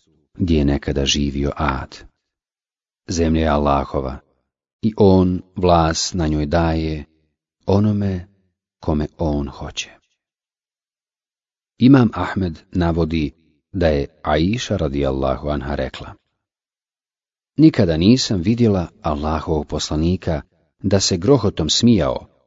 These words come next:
pa da su mu se mogli vidjeti kutnjaci. On bi se samo osmjehivao.”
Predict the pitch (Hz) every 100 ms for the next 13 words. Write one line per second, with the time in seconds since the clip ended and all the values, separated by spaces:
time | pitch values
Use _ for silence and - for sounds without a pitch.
0 | _ _ _ - 92 92 104 98 - 92
1 | 90 98 92 87 82 82 - - 80 -
2 | 69 - - - _ _ _ _ _ 135
3 | 143 107 - 87 104 85 76 73 82 -
4 | 78 71 64 -